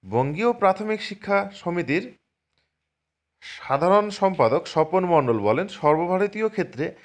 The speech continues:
ভারতের প-, সমস্ত রাজ্যে পঞ্চম শ্রেণীকে প্রাথমিক শিক্ষাতে রয়েছে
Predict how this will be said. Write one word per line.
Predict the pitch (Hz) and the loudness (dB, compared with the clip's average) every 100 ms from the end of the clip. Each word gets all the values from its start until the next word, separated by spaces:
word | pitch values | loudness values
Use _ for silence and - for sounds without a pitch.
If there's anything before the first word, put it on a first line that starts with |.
| _ _ - | _ _ -6
ভারতের | 113 143 - 131 - - _ _ - | 0 0 2 -2 -2 -14 _ _ -6
প-, | 135 143 139 - | 0 0 -2 -16
সমস্ত | - 147 196 196 | -6 -2 -2 -2
রাজ্যে | 226 165 123 151 196 | 2 2 2 -2 0
পঞ্চম | 147 131 135 180 | 0 0 -4 -8
শ্রেণীকে | 180 - 185 170 143 - 135 90 - _ - | -8 -4 -2 -2 -6 -8 -6 -6 -10 _ -2
প্রাথমিক | 131 139 175 175 | -2 -2 -6 -6
শিক্ষাতে | - 151 147 143 127 185 214 | -8 -12 -10 -8 -6 -4 0
রয়েছে | 131 107 120 107 92 | 0 0 -4 -6 -8